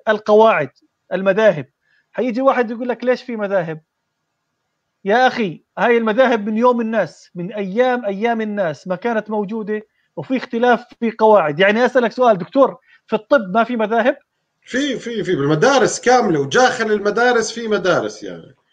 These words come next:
Speaker 1: صحيح.
Speaker 2: وفي أطباء
Speaker 1: الناس مش
Speaker 2: بقوموا
Speaker 1: عارفة شو يعني
Speaker 2: يس.
Speaker 1: مذاهب.
Speaker 2: يس.
Speaker 1: هاي المذاهب معناها مناهج،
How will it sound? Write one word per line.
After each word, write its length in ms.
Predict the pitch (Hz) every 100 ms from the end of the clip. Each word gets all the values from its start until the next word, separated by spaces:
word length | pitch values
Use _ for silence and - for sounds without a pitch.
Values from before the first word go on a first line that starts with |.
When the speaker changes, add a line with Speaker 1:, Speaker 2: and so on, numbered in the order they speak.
| _ _ _ _ 208
Speaker 1:
صحيح. 360 | 240 349 -
Speaker 2:
وفي 600 | 151 165 156 135 - 220
أطباء 460 | 208 202 180 240 220
Speaker 1:
الناس 240 | 285 302
مش 80 | 240
Speaker 2:
بقوموا 140 | 240
Speaker 1:
عارفة 180 | 294 262
شو 120 | 233
يعني 260 | 262 247 240
Speaker 2:
يس. 60 | 226
Speaker 1:
مذاهب. 340 | 214 180 139 _ _ _ _ _
Speaker 2:
يس. 380 | 190 - - _ _ _ _ -
Speaker 1:
هاي 240 | 233 302
المذاهب 440 | 262 240 285 254 214
معناها 340 | 208 262 247
مناهج، 380 | 214 220 190